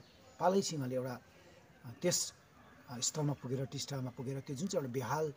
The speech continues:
अवस्था छ, घरहरू माटोले पुरेको छ, त्यसलाई हामीले केही श्रमदान गरेर हामी गएर त्यहाँनिर एउटा, अ, फिजिकली एउटा खटेर हामीले सहयोग गरौँ भन्ने उहाँले जुन चाहिँ एउटा निर्देश गर्नुभएको छ, यो चाहिँ भारतीय गोर्खा, अ, प्रजातान्त्रिक युवा शक्तिका,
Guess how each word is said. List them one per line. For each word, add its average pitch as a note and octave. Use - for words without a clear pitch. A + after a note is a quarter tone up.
अवस्था C#3
छ, C3
घरहरू C3+
माटोले C3+
पुरेको D3
छ, -
त्यसलाई A3+
हामीले E3
केही G3+
श्रमदान D#3
गरेर C3+
हामी C#3+
गएर C3+
त्यहाँनिर B2+
एउटा, B2+
अ, B2
फिजिकली F3+
एउटा C#3
खटेर C#3+
हामीले C#3
सहयोग E3
गरौँ C#3
भन्ने A#2+
उहाँले C3+
जुन C#3+
चाहिँ D3+
एउटा B2
निर्देश B2+
गर्नुभएको B2
छ, -
यो E3
चाहिँ F#3
भारतीय C3+
गोर्खा, C#3
अ, D3+
प्रजातान्त्रिक F#3
युवा D3
शक्तिका, C3+